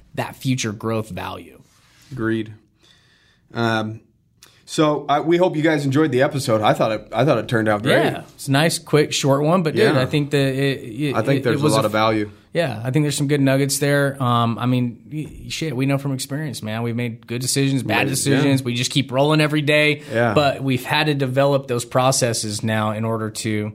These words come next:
Speaker 1: you know, continue to make decisions in our business.
Speaker 2: Well, the idea is to, again, if you, if fifty percent of your choices have been bad, whether it's investments or whatever,
Speaker 1: Mm-hmm.
Speaker 2: the idea is to chip away at that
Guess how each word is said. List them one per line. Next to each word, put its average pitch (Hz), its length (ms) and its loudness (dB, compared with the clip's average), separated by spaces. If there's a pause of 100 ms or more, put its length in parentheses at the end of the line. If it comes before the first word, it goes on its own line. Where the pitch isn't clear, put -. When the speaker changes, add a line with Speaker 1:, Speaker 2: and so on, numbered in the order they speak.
(400)
Speaker 1:
you 123 120 0
know, 104 100 0
continue 127 460 0
to 107 40 -4
make 104 160 -4
decisions 98 440 -8
in 92 80 -12
our 90 80 -10
business. 90 140 -4
Speaker 2:
Well, 156 100 2
the 143 160 2
idea 131 340 2
is 113 200 0
to, 117 500 2
again, 113 360 -2
if 107 160 -4
you, 113 320 -6
if 107 200 -8
fifty 160 320 -2
percent 123 320 -2
of 117 40 -2
your 113 120 0
choices 113 400 -4
have 110 120 -4
been 104 140 -2
bad, 117 360 2
whether 107 220 -2
it's 107 140 -6
investments 120 640 -2
or 110 80 -2
whatever, 120 360 2
Speaker 1:
Mm-hmm. 123 120 -8 (220)
Speaker 2:
the 135 140 2
idea 127 360 2
is 139 220 -4
to 123 100 -8
chip 135 260 -4
away 139 260 0
at 117 100 -4
that - 280 -10